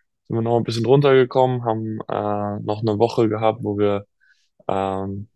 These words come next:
ja genau, ein bisschen Urlaub gemacht haben, sag ich mal. Ähm, und dann waren wir wieder in Orlando, jetzt seit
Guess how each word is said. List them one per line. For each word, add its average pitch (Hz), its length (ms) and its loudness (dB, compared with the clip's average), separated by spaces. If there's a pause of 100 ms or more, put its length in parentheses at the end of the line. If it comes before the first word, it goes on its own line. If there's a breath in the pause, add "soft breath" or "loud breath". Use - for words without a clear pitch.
(120)
ja 107 120 4
genau, 101 220 4
ein - 200 -18
bisschen 113 260 -2
Urlaub 120 280 8
gemacht 113 320 0
haben, 113 220 -2
sag 110 200 0
ich 107 140 -6
mal. 107 340 -4 (380)
Ähm, 95 720 -2
und 101 160 -4
dann 104 360 2
waren 104 160 -2
wir 101 80 -2
wieder 104 200 -2
in 101 60 -6
Orlando, 101 480 -2
jetzt 98 180 -8
seit 98 180 -4